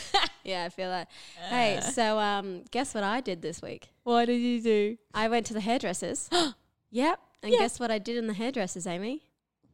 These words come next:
Speaker 1: I don't know.
Speaker 2: You just guess. Something only I could do.
Speaker 1: Um,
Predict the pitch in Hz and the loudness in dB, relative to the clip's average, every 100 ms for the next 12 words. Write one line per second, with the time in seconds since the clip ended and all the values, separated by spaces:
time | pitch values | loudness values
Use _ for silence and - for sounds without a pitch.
0 | _ _ _ - 311 320 453 480 185 - | _ _ _ 0 2 4 2 0 0 -4
1 | _ - 240 208 226 - _ - 170 214 | _ -6 -2 -2 -4 -8 _ -20 -8 -4
2 | 175 - - - - - 294 - 311 294 | -4 -4 -8 -10 -10 -6 -6 -4 -6 -4
3 | 277 _ 214 226 233 220 196 - 196 196 | -8 _ -4 -2 0 -2 -4 -8 -4 -4
4 | 180 - 165 147 - - - 269 302 311 | -4 -8 -12 -12 -12 -14 -8 -4 -2 -4